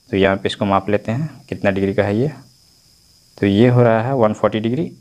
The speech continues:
एक फर्स्ट वाला जो है वन फ़ोर्टी डिग्री आ रहा है। तो यहाँ वन फ़ोर्टी डिग्री लिखा हुआ है, यहाँ पे वन फ़ोर्टी डिग्री लिख दिया, यहाँ फ़ोर हंड्रेड डिग्री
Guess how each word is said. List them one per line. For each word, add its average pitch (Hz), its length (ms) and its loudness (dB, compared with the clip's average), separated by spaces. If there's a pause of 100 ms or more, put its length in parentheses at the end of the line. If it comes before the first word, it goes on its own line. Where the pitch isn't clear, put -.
(140)
एक - 360 -6
फर्स्ट - 300 -2
वाला 113 140 2
जो 117 80 0
है 160 140 -2
वन 110 180 0
फ़ोर्टी 107 200 -4
डिग्री 107 200 2
आ 113 100 4
रहा 117 180 0
है। 175 160 -10 (680)
तो 98 60 0
यहाँ 110 540 0
वन 104 160 0
फ़ोर्टी 107 220 -2
डिग्री 101 220 -2
लिखा 95 300 -2
हुआ 127 180 2
है, 151 160 -4 (1600)
यहाँ 95 260 2
पे 104 120 2
वन 95 180 4
फ़ोर्टी 101 240 -6
डिग्री 104 200 -2
लिख 120 200 -4
दिया, 123 180 0
यहाँ 110 260 -2
फ़ोर 110 280 2
हंड्रेड 101 260 0
डिग्री 95 180 -2